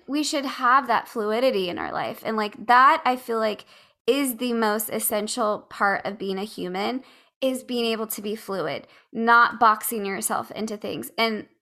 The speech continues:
and I wanna bring this up because I think this, you know, this definitely has to go with this, is that recently I started consuming eggs. I haven't had any animal products in my diet for over,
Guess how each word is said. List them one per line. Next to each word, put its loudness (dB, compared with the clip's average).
and 0
I 4
wanna 4
bring 0
this -2
up 0
because -10
I -4
think -10
this, -12
you -6
know, -4
this -8
definitely -4
has -6
to -14
go 4
with 2
this, -4
is -4
that 0
recently 4
I 4
started 2
consuming 2
eggs. 2
I 2
haven't 4
had 2
any 0
animal 0
products -2
in -8
my -6
diet -2
for -2
over, 4